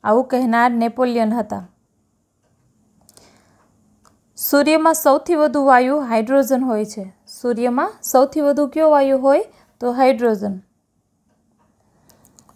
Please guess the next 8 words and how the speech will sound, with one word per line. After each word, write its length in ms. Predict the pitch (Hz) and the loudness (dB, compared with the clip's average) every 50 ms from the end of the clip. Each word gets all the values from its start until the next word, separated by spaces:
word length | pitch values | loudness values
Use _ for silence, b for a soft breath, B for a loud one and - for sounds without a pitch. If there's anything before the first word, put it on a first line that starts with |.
| _ | _
લોહી 300 | - 233 240 247 269 302 | 2 4 4 4 4 2
શુદ્ધિ 360 | 320 - - 339 285 247 294 294 | 0 -2 -2 -4 -2 0 -2 0
માટે 380 | 277 277 277 277 277 285 254 | 2 2 2 2 2 2 4
અગત્યનું 560 | 233 226 233 240 285 277 - 302 294 285 285 | 4 4 4 4 2 2 0 -4 -2 -2 -2
વિટામિન, 600 | 277 277 269 269 277 262 254 254 262 277 294 311 320 _ _ | -2 -4 -2 -2 -2 -2 0 -2 -4 -4 -6 -8 -12 _ _
વિટામિન 520 | 240 220 240 220 254 247 240 240 240 247 254 | -8 -6 -4 0 0 0 0 0 -2 -2 -2
સી 380 | 233 - - 262 240 240 233 | -2 -2 -4 -4 -2 -2 -4
છે. 320 | 214 - 247 214 208 196 | -4 -2 -4 -4 -4 -4